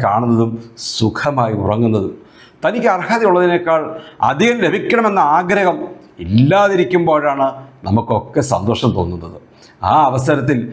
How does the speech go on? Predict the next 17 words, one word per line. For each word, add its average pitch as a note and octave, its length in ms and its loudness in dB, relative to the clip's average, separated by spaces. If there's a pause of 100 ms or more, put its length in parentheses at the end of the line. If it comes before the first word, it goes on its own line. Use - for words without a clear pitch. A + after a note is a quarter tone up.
(300)
നമുക്ക് B2+ 300 0
എന്ത് F3+ 260 2
കിട്ടിയാലും C#3 420 0 (340)
അത് A2+ 100 0 (160)
ഏറ്റവും - 580 -2
തൃപ്തിയോടെ C#3+ 500 2 (340)
നമ്മൾ G#2+ 160 2 (100)
സ്വീകരിക്കും. F#2+ 400 -2 (520)
അതിൽ B2+ 140 2 (140)
സന്തോഷം F3 460 0
കണ്ടെത്താനാവും. A2 600 -2 (500)
ജീവിതത്തിൽ C3 480 2 (500)
അടിക്കടി C3+ 680 0
ഉണ്ടാകുന്ന C#3+ 360 0 (140)
തിരിച്ചടികൾ D3+ 520 0 (460)
മനുഷ്യരെ A#2 380 0 (100)
തളർത്തുന്നത് A#2 540 2